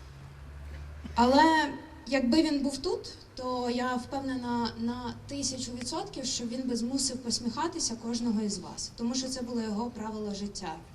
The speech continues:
Це був такий вибір його — завжди посміхатися. Що би не було, він завжди посміхався. Він цінував кожен момент свого життя. Я вдячна вам за сина, тому що він був прекрасним чоловіком.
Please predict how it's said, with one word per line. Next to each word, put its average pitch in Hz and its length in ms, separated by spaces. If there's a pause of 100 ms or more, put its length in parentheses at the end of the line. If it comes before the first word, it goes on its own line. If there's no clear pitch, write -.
Це 233 140
був 220 220 (260)
такий 233 320
вибір 226 440
його — 185 420 (520)
завжди 233 420
посміхатися. 208 840
Що 277 200
би 240 120
не 226 100
було, 180 380
він 185 120
завжди 196 300
посміхався. 190 720 (1400)
Він 285 400
цінував 262 580
кожен 311 320
момент 277 360
свого 262 260
життя. 247 420 (840)
Я 214 400 (760)
вдячна 233 520
вам 214 220
за 202 120
сина, 262 340
тому 202 200
що - 160
він 202 160
був 214 140
прекрасним 180 680
чоловіком. 185 560